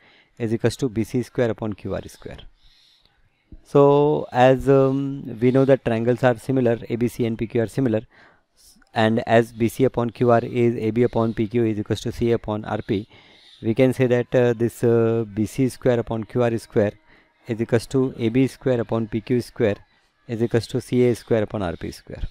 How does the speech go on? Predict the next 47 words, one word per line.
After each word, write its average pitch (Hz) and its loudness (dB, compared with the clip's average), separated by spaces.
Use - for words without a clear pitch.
So 120 -2
area 117 4
of - -6
triangle 120 0
A 117 0
B 117 -4
C 135 -4
upon 117 -2
area 107 -2
of 110 -6
triangle 110 -6
P 110 -10
Q 123 -4
R, 113 -6
okay, 110 -4
is 123 0
equals 113 -2
to 127 -2
this 117 -4
A 120 -2
B 123 -2
square 120 0
upon 113 -4
P 110 -6
Q 120 -2
square 123 -2
is 101 -12
equals 107 -4
to 110 -4
B 113 0
C 123 -2
square 113 0
upon 107 -6
Q - -4
R 117 0
square 120 -6
is 104 -8
equals 107 -4
to 117 -10
C 107 -4
A 101 -2
square 101 -6
upon 107 -8
R - -8
P - -14
square. - -18
Okay, 98 -10